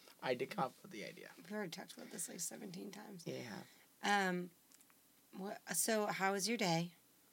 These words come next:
Speaker 1: So I was here,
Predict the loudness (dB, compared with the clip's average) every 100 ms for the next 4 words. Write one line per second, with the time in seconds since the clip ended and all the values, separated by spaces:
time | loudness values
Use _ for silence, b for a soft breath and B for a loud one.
0 | 2 6 10 12 12 10 10 12 12 12
1 | 10 6 6 8 10 8 4 2 -8 b
2 | b b b b b -10 -4 2 4 4